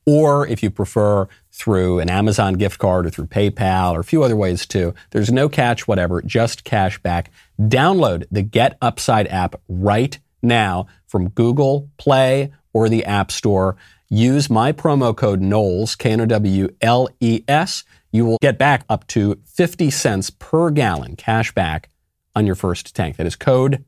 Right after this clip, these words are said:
Knowles. I have no reason to believe that the, uh, relationship between the covid vaccine and the menstrual cycle is anything more than a small and temporary change.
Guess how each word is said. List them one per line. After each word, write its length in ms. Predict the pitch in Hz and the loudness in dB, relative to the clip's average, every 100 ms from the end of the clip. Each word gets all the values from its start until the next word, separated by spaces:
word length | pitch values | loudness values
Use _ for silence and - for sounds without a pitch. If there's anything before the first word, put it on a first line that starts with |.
| _ _ | _ _
Knowles. 460 | 104 107 - - - _ _ _ _ _ | -2 -2 -2 -10 -18 _ _ _ _ _
I 160 | 147 | 2
have 220 | 262 311 220 | 2 0 2
no 220 | 135 135 | 2 2
reason 480 | 104 92 90 120 107 | 0 -2 -2 -2 -2
to 100 | 101 | -2
believe 500 | 87 82 82 98 - _ _ _ _ _ _ _ - - | -2 -2 -4 -6 -10 _ _ _ _ _ _ _ -20 -4
that 340 | 107 90 - - _ _ | 0 0 -4 -16 _ _
the, 400 | 117 98 87 85 82 - _ _ _ _ _ _ _ _ _ | 0 0 2 -2 -4 -10 _ _ _ _ _ _ _ _ _
uh, 120 | 98 | -6
relationship 680 | 95 98 95 95 101 - 101 | 0 2 2 0 0 -2 -2
between 340 | 95 - 92 | -4 -2 0
the 80 | 87 | 0
covid 360 | 82 90 87 87 | -2 -2 0 0
vaccine 600 | 95 92 - 110 92 92 | 0 0 -2 -2 0 0
and 160 | - | -2
the 40 | 82 | -4
menstrual 400 | 80 80 - 90 | -4 -6 -4 -2
cycle 460 | - 87 85 95 98 - - - _ | -2 -2 0 -2 -4 -12 -20 -20 _
is 280 | 127 123 110 | 2 2 0
anything 500 | 104 107 107 104 92 | 0 0 0 0 -2
more 480 | 85 87 90 101 139 - _ _ | 0 0 0 0 -2 -10 _ _
than 120 | 135 | 0
a 40 | 143 | 0
small 520 | - 143 127 131 143 | 0 2 2 2 -2
and 120 | 143 | -4
temporary 520 | 143 139 143 139 135 | 0 -2 0 0 0
change. 420 | 131 135 139 151 | 0 -2 -2 -4